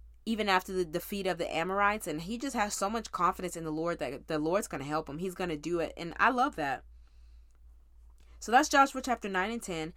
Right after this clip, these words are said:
And Proverbs chapter twenty-two, y'all, more wisdom, more life tips. At least pick one a day that really sticks out to you,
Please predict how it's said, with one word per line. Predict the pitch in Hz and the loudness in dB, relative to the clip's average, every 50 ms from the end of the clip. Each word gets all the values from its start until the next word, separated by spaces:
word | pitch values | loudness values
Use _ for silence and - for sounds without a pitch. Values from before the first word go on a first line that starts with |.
| - - - - - | -14 -20 -16 -10 -8
And | 196 190 | -6 -2
Proverbs | - 226 220 240 247 262 247 - | 4 6 6 6 6 4 -4 -2
chapter | 226 233 - 226 | -4 -4 -4 -8
twenty-two, | - - 226 220 233 226 - - 247 254 262 277 | -10 -6 -6 -4 -4 -6 -6 -6 -4 -4 -4 -4
y'all, | 233 185 185 170 156 143 147 - - | -2 0 2 2 2 0 -2 -6 -10
more | 151 151 165 180 | -8 -6 -4 -4
wisdom, | 190 208 240 254 240 247 247 247 | -2 -2 -2 -2 -2 -2 -2 -2
more | 226 196 185 180 | -2 0 0 0
life | 180 190 196 208 - | 2 2 2 0 -2
tips. | - - 220 208 - - - - - - - - - | -4 -6 -6 -6 -8 -10 -16 -16 -20 -20 -8 0 6
At | 180 190 190 190 | 6 6 6 6
least | 220 254 294 294 - | 4 2 2 2 2
pick | 311 277 220 - | 0 -2 -2 -2
one | 185 175 185 202 214 226 | -4 0 0 2 2 2
a | 220 | -2
day | 190 190 185 180 175 | 0 0 0 2 2
that | 160 170 156 139 - - - | 2 2 0 -2 -2 -4 -10
really | - 170 175 180 180 185 | -4 -2 0 0 0 0
sticks | - - 196 185 - - | -2 -4 -4 -4 -2 0
out | 165 160 156 - - | 2 2 0 0 -2
to | - 214 | -8 -6
you, | 214 233 247 262 277 285 | -4 -4 -4 -4 -6 -8